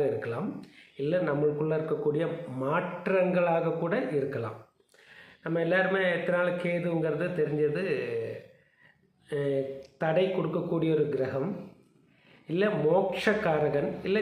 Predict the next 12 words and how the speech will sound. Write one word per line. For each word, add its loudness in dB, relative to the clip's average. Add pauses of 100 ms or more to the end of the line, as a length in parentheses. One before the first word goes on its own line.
ஞானக்காரகன், 2 (2000)
இந்த 4
மாதிரி 4
மட்டும்தான் 4
நம்மளுடைய 2 (460)
ஒரு 4 (2500)
புரிதல் 6 (140)
இருக்கும் 2
அப்படிங்கிறது -2
தான். -8 (540)
அப்படி -2
இல்லை, 0